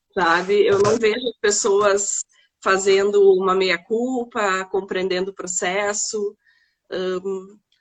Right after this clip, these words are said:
talvez algumas pessoas compreendam, né? Mas eu acho que publicamente manifestar isso pra ganhar um corpo, pra gente pensar num,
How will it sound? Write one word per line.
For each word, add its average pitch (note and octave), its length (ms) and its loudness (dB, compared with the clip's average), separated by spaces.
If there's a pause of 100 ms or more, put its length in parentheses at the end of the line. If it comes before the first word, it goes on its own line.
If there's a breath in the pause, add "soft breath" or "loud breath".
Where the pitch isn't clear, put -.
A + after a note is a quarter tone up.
(220)
talvez A3+ 520 0
algumas C4 520 -4
pessoas B3 680 -2 (600)
compreendam, A#3+ 800 0 (280)
né? F#3+ 300 -10 (500)
Mas G3 300 0
eu G3 120 2
acho F#3+ 260 0
que - 100 -14
publicamente A#3 1120 -2
manifestar G3 720 -4
isso G3+ 540 -2
pra F3 160 -8
ganhar F#3 560 -2
um A3+ 340 -6
corpo, G3+ 760 2
pra E3 160 -8
gente F#3 500 -4 (580 soft breath)
pensar G3+ 600 -4
num, G3+ 640 -6